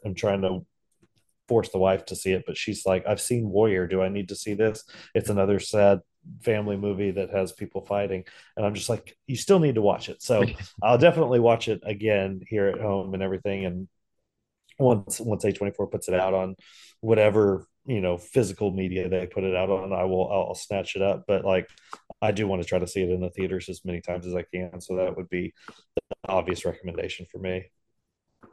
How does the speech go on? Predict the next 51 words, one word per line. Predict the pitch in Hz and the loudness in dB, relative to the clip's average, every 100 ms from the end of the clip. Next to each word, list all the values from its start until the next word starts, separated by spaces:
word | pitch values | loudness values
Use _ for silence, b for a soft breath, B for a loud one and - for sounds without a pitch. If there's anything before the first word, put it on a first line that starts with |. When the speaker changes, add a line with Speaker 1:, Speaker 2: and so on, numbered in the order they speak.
| _ | _
Speaker 2:
Well, | - | 2
yeah, | 143 - | 2 2
I | 90 | 0
would | 87 | 2
certainly | - 95 90 | 2 2 4
recommend | 92 98 85 | 2 2 2
seeing | 98 92 | 4 4
it | |
in | 90 | 4
theaters | 80 90 85 | 2 0 0
as | 82 | 0
well. | 92 | -2
I | 104 | 0
think | 85 | -2
it's | 80 | -4
a | 82 | -4
really | 85 | -4
well-acted | 82 82 85 80 90 90 | -2 0 0 0 -2 -4
Speaker 1:
<clears throat> | 76 | -2
Speaker 2:
drama, | 87 90 110 135 | -2 0 2 2
the | 131 | 0
kind | 85 92 80 | -4 -4 -6
of | 78 | -6
thing | - 82 92 | -6 -6 -4
that's | 82 | -4
like, | 92 82 | -2 0
yeah, | 156 - | 0 0
movies | 95 90 92 - | -2 -2 -2 -2
can | 101 | -2
do | 90 120 | 2 2
this, | - - - | 2 -4 -2
and | - 87 80 | -2 -2 -2
it's | 82 | -4
fine. | 110 123 - | -4 -4 0
<laughs> | 190 151 | 0 4
Like, | 123 101 | 2 4
it's, | 107 - | 0 4
it's | 139 - | 2 4
worth, | 92 95 - | 2 2 4
it's | 151 | 4
Speaker 1:
<laughs> | - | 6
Speaker 2:
worthwhile | 180 - - 92 92 98 | 4 4 2 2 4 2
to | 104 98 95 B B B B B | 4 2 2 B B B B B
check | - 104 104 | -2 0 2
out | 113 | 0
stories | - 76 73 | 0 0 0
like | 50 - | -4 -4
this. | - - B B B B B _ | -8 -8 B B B B B _
Um, | 101 98 92 85 82 - | 2 4 4 2 0 -4
so | - | 0
yeah, | 120 | 2